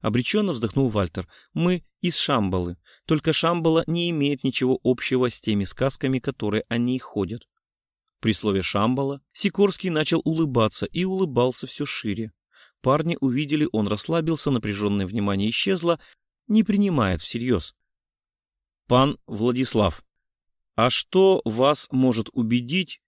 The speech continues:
мы и правда из Шамбалы? Что мы и сами умеем то,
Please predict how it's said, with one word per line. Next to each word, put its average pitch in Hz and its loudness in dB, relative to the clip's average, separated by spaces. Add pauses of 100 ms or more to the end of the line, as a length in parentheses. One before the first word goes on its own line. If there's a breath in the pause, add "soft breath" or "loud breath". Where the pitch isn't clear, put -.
(160)
мы 143 2
и - -2
правда 131 2
из 139 -2
Шамбалы? 92 2 (720)
Что 175 4
мы 165 2
и 147 0
сами 123 4
умеем 107 4
то, 135 2